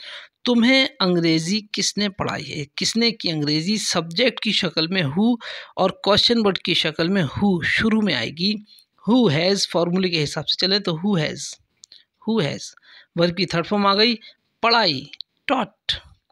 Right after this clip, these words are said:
Who has taught, किसे? तुम्हें, you, English। Who has taught you English, तुम्हें अंग्रेज़ी किसने पढ़ाई है?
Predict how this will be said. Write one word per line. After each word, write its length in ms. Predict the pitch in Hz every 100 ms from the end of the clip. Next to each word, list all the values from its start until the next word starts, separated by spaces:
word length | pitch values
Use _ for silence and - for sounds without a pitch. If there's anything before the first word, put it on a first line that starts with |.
| - - - _
Who 100 | 254
has 220 | 254 220 - _ 262
taught, 460 | 226 165 _ - - _ _
किसे? 280 | 240 - 185 - -
तुम्हें, 440 | 262 269 147 - - 196
you, 280 | 233 285 202 120 - _ - 147
English। 400 | 143 - 127 - - _ _ _ _
Who 220 | - 269
has 240 | 247 220 - -
taught 400 | 247 240 220 -
you 220 | 185 160 - - 233
English, 480 | 226 151 - - - -
तुम्हें 320 | 202 202 165
अंग्रेज़ी 540 | 165 160 147 135 131 -
किसने 400 | - - - 156 - - 156
पढ़ाई 340 | 143 - -
है? 160 | -